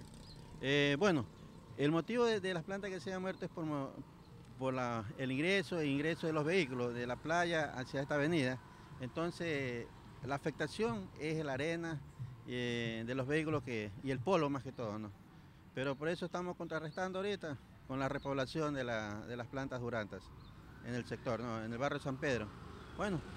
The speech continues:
y este es un proceso, no es un proceso tan acelerado, sino que es un proceso a corto y mediano plazo, ¿no?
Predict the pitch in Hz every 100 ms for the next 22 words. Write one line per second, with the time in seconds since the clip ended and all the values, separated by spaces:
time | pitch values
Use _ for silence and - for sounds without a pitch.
0 | - - 143 185 196 202 208 202 165 220
1 | 202 202 185 196 208 208 190 196 196 -
2 | 202 - 196 175 151 139 131 120 117 120
3 | - 170 180 170 170 202 220 156 143 156
4 | 165 180 185 175 180 175 185 165 135 120
5 | - - - - - 135 - 190 202 202
6 | 202 165 151 160 160 170 220 160 156 147